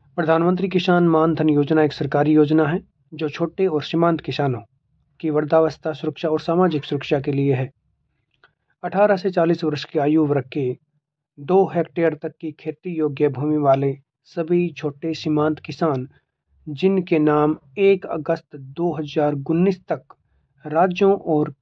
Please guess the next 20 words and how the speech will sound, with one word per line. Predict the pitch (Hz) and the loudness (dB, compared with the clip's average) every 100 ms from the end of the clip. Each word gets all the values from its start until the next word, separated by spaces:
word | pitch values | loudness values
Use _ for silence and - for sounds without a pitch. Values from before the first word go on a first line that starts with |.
| - | -10
केंद्र | 185 190 185 | -6 -4 -4
शासित | - 151 135 151 | -4 -6 -6 -10
प्रदेशों | - 147 139 147 160 147 | -10 -8 -4 -4 -2 -4
के | 143 | -4
भूमि | 135 135 156 | -4 0 2
रिकॉर्ड | 175 175 151 147 | 2 0 0 0
में | 143 139 | -2 -6
दिखाई | 131 - 175 | -8 -4 -2
देते | 160 147 147 | 0 0 -2
हैं, | 156 165 _ _ _ _ 185 | -4 -4 _ _ _ _ -2
वो | 185 190 - | 0 0 -2
इस | 170 139 - | -16 -14 -8
योजना | 143 143 147 151 139 | -4 -4 -2 -2 -2
के | 143 156 156 - _ - | -2 0 0 -4 _ -12
लाभ | 165 151 160 151 143 139 _ _ _ _ - | -4 2 4 4 0 -10 _ _ _ _ -10
के | 160 | -8
पात्र | 151 - 147 - 143 | -8 -6 -8 -8 -18
हैं। | - - _ _ _ _ _ _ _ _ _ _ _ _ _ _ _ _ 143 | -16 -20 _ _ _ _ _ _ _ _ _ _ _ _ _ _ _ _ -8
जी | 151 | -6
हाँ, | 151 | -6